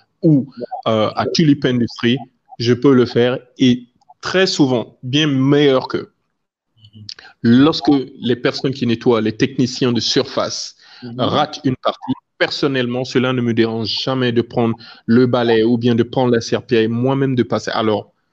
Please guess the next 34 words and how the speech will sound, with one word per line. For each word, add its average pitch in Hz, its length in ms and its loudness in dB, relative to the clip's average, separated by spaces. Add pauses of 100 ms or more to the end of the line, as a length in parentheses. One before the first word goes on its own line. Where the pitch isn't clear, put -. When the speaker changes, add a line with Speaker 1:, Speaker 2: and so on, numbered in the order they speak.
(220)
Speaker 1:
les 117 200 2
employés 131 260 2
sont 123 160 0
très 139 200 -4
souvent 113 280 -2
étonnés, 123 500 0
avec 113 280 -2
les 113 220 2
yeux 127 60 2
un 120 60 0
peu 113 220 0
hagards, 120 580 -2
comment 117 240 -2
ça 113 140 -2
se - 100 -4
fait, 123 160 2
le 107 220 2 (260)
P 135 120 0
D 127 120 4
G, 131 140 0
il 123 100 4
le 117 140 4
fait. 160 300 -10 (760)
Mais 120 100 2
Speaker 2:
Mhm. 120 60 2
Speaker 1:
moi, 127 140 2
ça 127 120 -2
me 113 80 0
rappelle 113 300 -2
simplement 120 500 0
ma 110 140 0
vie 110 160 0
en 107 100 -2
Occident. 123 420 -4